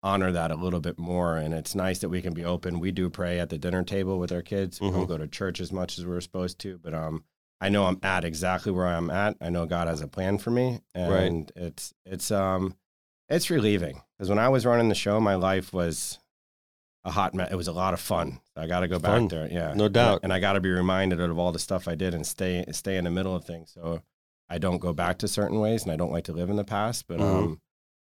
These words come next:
Speaker 1: that must have been God's plan for me too, to get where I'm at today. And, um,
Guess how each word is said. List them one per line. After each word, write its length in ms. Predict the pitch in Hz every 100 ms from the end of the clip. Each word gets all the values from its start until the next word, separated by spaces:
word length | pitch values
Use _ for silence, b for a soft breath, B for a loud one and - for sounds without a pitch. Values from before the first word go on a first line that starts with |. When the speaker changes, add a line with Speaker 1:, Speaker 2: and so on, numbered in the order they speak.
| _
Speaker 1:
that 120 | 101 90
must 220 | 104 101
have 100 | 101
been 160 | 92 90
God's 300 | 92 90 -
plan 280 | - 92 90
for 140 | 92
me 120 | 90
too, 220 | 85 101
to 100 | 98
get 200 | 80 90 -
where 80 |
I'm 80 | 85
at 160 | 85 -
today. 360 | 90 82 80
And, 180 | 78 76
um, 380 | 78 76 76 69